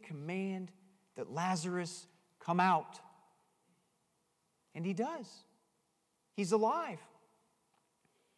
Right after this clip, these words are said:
Jesus demonstrated for us that he is the resurrection of the life,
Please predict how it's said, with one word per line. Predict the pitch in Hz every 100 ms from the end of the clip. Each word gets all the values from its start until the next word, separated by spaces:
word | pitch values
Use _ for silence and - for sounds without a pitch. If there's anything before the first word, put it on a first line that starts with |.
| _ _ _ _
Jesus | - 220 233 202
demonstrated | - 285 285 202 190 143 135
for | - 135 117
us | 107 - - _ _ _ _ _ _ _ _ _ _ _ _ _ _ _ -
that | 196
he | - - 247 -
is | 254 269 247 190 135 -
the | 175
resurrection | 165 185 156 165 156 160 - - 151 - -
of | 147 123
the | 143
life, | 131 123 120